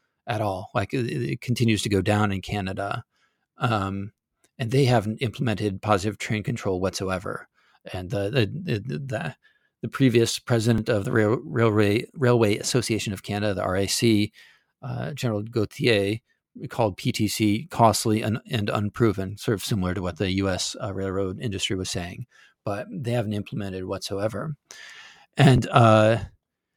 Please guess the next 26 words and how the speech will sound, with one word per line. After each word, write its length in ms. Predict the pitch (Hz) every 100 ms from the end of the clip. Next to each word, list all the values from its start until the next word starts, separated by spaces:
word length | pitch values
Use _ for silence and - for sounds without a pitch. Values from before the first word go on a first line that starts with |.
| _ _ _ _ _ _ _ -
uh, 200 | 131 131 170
there's 480 | 131 123 139 127 -
something, 600 | - 156 151 131 - -
something 360 | - 147 123 120
different 260 | 147 127 101
that 140 | 98
has 260 | - 151 127
happened 460 | 107 92 98 101
with, 220 | 135 - -
uh, 400 | 117 101 98 104 107 _ _ _ _
with 200 | 110 -
Canada. 580 | - 107 92 95 95 104
While 180 | 123 120
they 140 | 110
haven't 260 | 101 135 120
had 160 | 113 101
those 180 | 98
highway 300 | - 113 92
rail 280 | 87 131 151
accidents, 440 | 98 101 107 98 120
they 80 | 101
have 280 | 127 127
had 340 | 113 107 98 98 _ _ _ _ _ _ _
a 80 | -
growth 380 | 107 123 123 - -
in 300 | 107 98